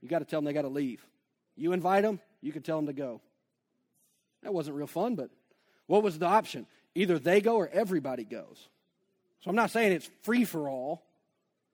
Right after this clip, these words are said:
So, but that's a great way, and, and especially for you men,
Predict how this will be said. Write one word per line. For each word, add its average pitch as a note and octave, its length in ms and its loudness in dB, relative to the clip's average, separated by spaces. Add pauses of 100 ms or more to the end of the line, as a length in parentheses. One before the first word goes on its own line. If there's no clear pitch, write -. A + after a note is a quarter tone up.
(380)
So, F#3+ 300 2 (140)
but F#3 100 2
that's A3 160 2
a F#3+ 60 0
great F#3 240 4
way, G#3+ 140 4 (140)
and, F3+ 180 2
and G3+ 160 2 (260)
especially G3+ 400 -2
for G3+ 80 -4
you G3 160 0
men, G#3+ 320 4